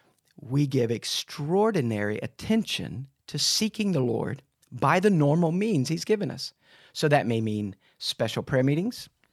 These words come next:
That may mean special focus in Scripture on certain topics that we feel would be very beneficial to the church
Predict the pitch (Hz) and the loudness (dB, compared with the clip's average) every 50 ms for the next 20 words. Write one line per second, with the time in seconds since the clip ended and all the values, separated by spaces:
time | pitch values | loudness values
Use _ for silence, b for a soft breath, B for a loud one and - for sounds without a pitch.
0 | _ _ _ _ _ _ _ - 117 123 120 - 113 113 113 113 107 107 - - | _ _ _ _ _ _ _ -2 0 2 2 2 2 0 0 0 -2 -4 -6 -8
1 | - 110 113 117 120 113 110 113 110 110 B B B B - - - - 151 139 | -8 -4 -2 0 0 0 0 -2 -4 -6 B B B B -8 -8 -2 0 0 0
2 | 135 - - 98 - - 139 131 131 - 147 135 - 117 113 - - - 123 - | 2 2 -2 -2 0 2 0 0 2 0 -4 -4 -2 -4 -6 -8 -8 -6 -8 -8
3 | - - - 190 202 - - 117 113 107 - - - 135 - - 120 - - 127 | -6 -6 -6 -6 -6 -6 -4 -4 -4 -4 -4 -2 -2 -2 -2 -2 -4 -2 0 0
4 | 120 117 - 196 202 - - - - - _ _ _ _ _ _ _ - 127 123 | 0 0 -2 -6 -6 -6 -8 -10 -10 -12 _ _ _ _ _ _ _ -6 -4 -4
5 | - - - _ _ _ - 127 135 127 123 - 131 127 123 117 113 98 120 113 | -2 -4 -8 _ _ _ -6 -4 -4 -4 -2 -2 -2 -2 -2 -2 -4 -4 -4 -4
6 | 110 107 - - 117 104 139 135 131 131 123 104 123 117 110 - 120 110 - - | -4 -4 -8 -10 -6 -2 0 0 2 0 0 0 -2 -2 -2 -4 -6 -6 -6 -6
7 | 131 - - 117 113 - - - 117 156 196 - - - | -8 -8 -8 -10 -10 -10 -6 -4 -4 -4 -6 -10 -16 -20